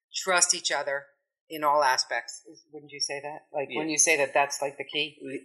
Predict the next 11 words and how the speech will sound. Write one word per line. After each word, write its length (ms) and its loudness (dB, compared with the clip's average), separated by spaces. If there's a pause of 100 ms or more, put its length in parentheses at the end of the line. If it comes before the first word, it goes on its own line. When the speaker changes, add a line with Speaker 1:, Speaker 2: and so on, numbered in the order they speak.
Speaker 2:
we 180 -10
have 120 4
the 60 6
same 260 6
philosophical 1040 -2
approach 400 0
to 60 -4
it. 220 -8 (300)
Uh, 1300 -12
um, 340 -4 (840)
we, 160 2